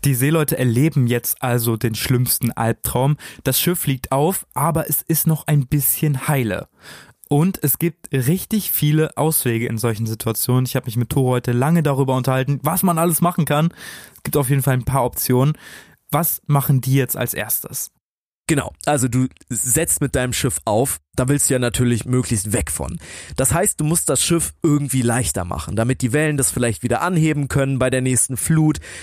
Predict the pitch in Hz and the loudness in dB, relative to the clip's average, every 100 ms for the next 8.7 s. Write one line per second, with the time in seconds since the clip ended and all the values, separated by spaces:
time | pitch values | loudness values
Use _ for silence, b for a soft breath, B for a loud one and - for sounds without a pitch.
0 | B - 151 - 143 135 123 - 151 139 | B -4 -2 -2 0 2 2 2 0 2
1 | 135 123 127 131 120 110 107 - 107 101 | 0 0 0 2 2 0 -2 -2 -4 -4
2 | - - - B B B B B B _ | -6 -6 -8 B B B B B B _
3 | - 139 - - 151 131 - 202 160 - | -2 -2 -2 -4 0 0 0 -2 0 0
4 | 170 226 - 160 - 123 - 147 143 156 | 0 -2 -4 -2 0 0 0 0 -2 -4
5 | - 202 185 - - _ - 143 _ _ | -2 0 2 0 -4 _ -16 -16 _ _
6 | 185 202 190 143 156 170 139 147 147 175 | 2 4 2 0 0 0 0 2 2 2
7 | 160 147 131 147 143 - 131 117 127 151 | 0 0 0 0 -2 0 0 0 0 0
8 | - 104 104 101 131 156 | -2 0 0 0 0 -4